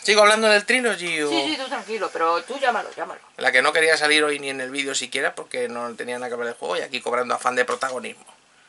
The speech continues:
Speaker 2: Es que me duele el culo, Kio, aquí no cabemos.
Speaker 1: Bueno.
Speaker 2: A ver, si no ca-, salgo en cámara cuando grabamos aquí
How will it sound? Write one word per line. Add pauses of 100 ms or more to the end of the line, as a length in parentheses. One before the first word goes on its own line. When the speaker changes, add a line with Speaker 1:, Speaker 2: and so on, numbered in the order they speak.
(100)
Speaker 2:
Es
que
me
duele
el
culo,
Kio,
aquí
no
cabemos. (760)
Speaker 1:
Bueno.
Speaker 2:
A
ver, (520)
si
no
ca-,
salgo
en
cámara
cuando
grabamos
aquí